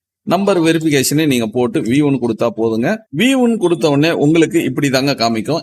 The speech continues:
இதுல நீங்க சர்டிபிகேட் நம்பர், ரெஜிஸ்டர் நம்பர் கீழே கொடுத்திருப்பாங்க. கிளிக் பண்ணீங்கன்னா உங்களுக்கான சர்டிபிகேட் வந்து ஓபன் ஆயிருங்க. அவ்வளவுதாங்க.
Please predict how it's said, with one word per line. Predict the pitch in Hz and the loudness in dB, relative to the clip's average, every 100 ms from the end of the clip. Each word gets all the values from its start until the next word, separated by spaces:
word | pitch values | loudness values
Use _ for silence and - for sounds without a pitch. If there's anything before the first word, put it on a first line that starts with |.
| - | 0
இதுல | 143 185 196 - | 2 4 2 2
நீங்க | 135 151 151 - | 0 0 -2 -2
சர்டிபிகேட் | 131 170 143 123 117 107 | -2 0 0 0 -2 -2
நம்பர், | - 117 139 120 | -2 -2 0 0
ரெஜிஸ்டர் | 123 151 143 131 | 0 0 -2 -4
நம்பர் | 113 117 107 | -2 -2 -2
கீழே | 127 | -2
கொடுத்திருப்பாங்க. | 127 107 107 98 107 143 - _ _ | -2 -4 -6 -6 -6 -6 -8 _ _
கிளிக் | - 185 - | -2 -2 -2
பண்ணீங்கன்னா | 160 143 170 - | -2 0 0 0
உங்களுக்கான | 139 165 131 117 110 | 0 2 0 -2 -2
சர்டிபிகேட் | 120 113 143 117 101 107 | -4 -4 -4 -4 -2 -2
வந்து | 117 | 0
ஓபன் | 107 110 107 | -2 -2 -2
ஆயிருங்க. | 101 95 90 110 - _ - | -2 -2 -4 -6 -8 _ -4
அவ்வளவுதாங்க. | 131 190 175 143 139 | 0 2 2 2 0